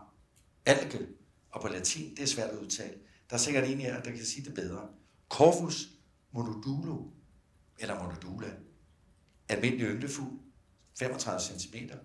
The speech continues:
nem at kende, askegrå, nakkefjer, pattegrå øjne, udbredt næsten overalt i Europa.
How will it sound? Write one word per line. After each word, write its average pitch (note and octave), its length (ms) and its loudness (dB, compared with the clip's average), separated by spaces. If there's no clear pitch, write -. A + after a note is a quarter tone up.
nem C3+ 160 4
at - 140 -4
kende, G2 320 -2
askegrå, - 640 2
nakkefjer, A#2+ 560 2
pattegrå B2+ 360 8
øjne, G2+ 380 6
udbredt D#3 480 4
næsten A#2 300 -2
overalt G#2 500 0
i A#2+ 40 -2
Europa. C3 460 2